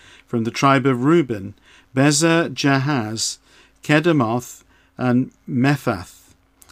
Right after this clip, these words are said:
along with the grazing areas of each, a total of four cities. From the tribe of Gad, Ramoth in Gilead, a city of refuge for the one who committed manslaughter,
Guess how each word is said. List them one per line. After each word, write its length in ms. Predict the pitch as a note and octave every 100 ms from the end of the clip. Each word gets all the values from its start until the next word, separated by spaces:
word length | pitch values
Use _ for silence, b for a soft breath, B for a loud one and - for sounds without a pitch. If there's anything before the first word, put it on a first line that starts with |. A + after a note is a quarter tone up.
| -
along 300 | B2 B2+ C#3+
with 160 | D3 C#3
the 80 | B2+
grazing 480 | C#3 C#3+ D3 D3+
areas 340 | C3+ A#2+ B2 B2
of 100 | C#3
each, 280 | D#3+ G#2+ -
a 40 |
total 360 | - D#3 D3 D3+
of 100 | -
four 180 | D3
cities. 540 | C3+ - G#2+ - F#2 - B B B B
From 200 | - A#2+
the 80 | A#2+
tribe 400 | - C#3+ C#3+ C#3
of 180 | C#3 A2+ _
Gad, 480 | - E3 C#3+ G2+ G2+ b b b b
Ramoth 520 | C3 C3 C#3+ D#3+ B2 -
in 140 | B2+
Gilead, 560 | A#2 D3 D3 A2+ G2 B2
a 60 |
city 360 | - C#3 - C3+
of 140 | A#2
refuge 480 | C3+ D3 - A2+ -
for 100 | -
the 120 | A2+
one 240 | A#2 A#2+ A#2
who 100 | A#2+
committed 480 | A#2+ A#2 A#2+ B2
manslaughter, 800 | A#2+ C3+ C#3 - A2+ G2 - E2+